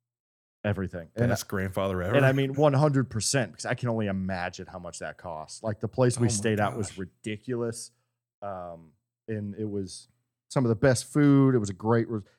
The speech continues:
Speaker 1: I mean, it wasn't a resort in the sense of, like, "Hey, uh, here's all the booze you want for free." Uh, we
Speaker 2: Carlos,
Speaker 1: <laughs>
Speaker 2: drinks.
Speaker 1: Yeah. There was no, we had no Carlos. We had no Carlos.
Speaker 2: <laughs>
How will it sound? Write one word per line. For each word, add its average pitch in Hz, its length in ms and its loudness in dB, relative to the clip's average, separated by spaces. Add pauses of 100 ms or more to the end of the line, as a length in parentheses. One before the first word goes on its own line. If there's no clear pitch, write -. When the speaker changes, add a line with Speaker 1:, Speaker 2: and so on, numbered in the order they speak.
Speaker 1:
I 156 40 -2
mean, 175 80 0
it 185 80 0
wasn't 175 220 0
a 147 40 2
resort 135 440 4
in 135 100 0
the 120 80 2
sense 117 380 -2
of, 104 200 -4
like, 98 300 -6 (360)
"Hey, 143 260 2 (340)
uh, 120 200 4
here's 131 220 4
all 139 120 6
the 123 80 2
booze 127 480 4
you 131 80 4
want 135 200 6
for 117 140 -4
free." 147 400 2 (400)
Uh, 110 320 -2 (100)
we 131 80 -4
Speaker 2:
Carlos, 277 480 2 (140)
Speaker 1:
<laughs> 233 80 10
Speaker 2:
drinks. 262 380 4
Speaker 1:
Yeah. 147 160 4 (420)
There 160 100 2
was 151 140 2
no, 185 160 8
we 175 120 6
had 202 160 6
no 185 140 4
Carlos. 139 600 2
We 151 100 -2
had 165 100 2
no 170 140 0
Carlos. 127 600 4
Speaker 2:
<laughs> - 40 -8